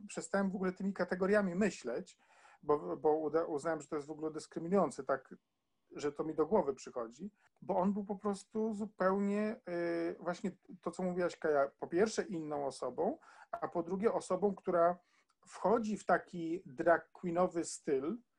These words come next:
a drag queenowy styl to jest taki, żeby zawsze mieć, y, zawsze umieć odszczekać, zawsze umieć, jak ktoś coś rzuci z publiczności,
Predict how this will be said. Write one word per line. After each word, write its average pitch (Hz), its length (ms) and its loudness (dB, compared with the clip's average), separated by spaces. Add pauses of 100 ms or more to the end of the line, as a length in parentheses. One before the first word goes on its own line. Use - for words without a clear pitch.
(240)
a 156 100 -2
drag 165 280 2
queenowy 180 420 0
styl 185 280 -4
to 190 100 2
jest - 160 -4
taki, 151 320 0
żeby 165 280 0
zawsze 160 560 2
mieć, 175 540 -4
y, 160 180 -6
zawsze 185 560 4
umieć 190 420 2
odszczekać, - 880 0 (260)
zawsze 180 420 4
umieć, 190 280 2
jak 175 140 2
ktoś 170 260 -2
coś 165 200 -2
rzuci 185 240 -2
z - 100 -8
publiczności, 175 920 -4